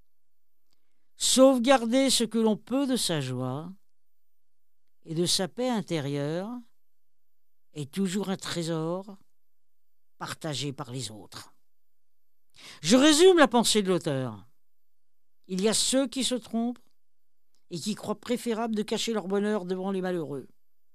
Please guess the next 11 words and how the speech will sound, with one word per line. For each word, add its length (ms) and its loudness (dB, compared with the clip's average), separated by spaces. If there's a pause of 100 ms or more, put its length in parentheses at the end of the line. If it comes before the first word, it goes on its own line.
(920)
Alors, 220 0
à 140 4
moins, 240 8
bien 180 6
sûr, 440 2 (400)
qu'ils 180 0
se 140 4
vantent 260 6
d'un 120 4
bonheur 380 6
insolent 720 4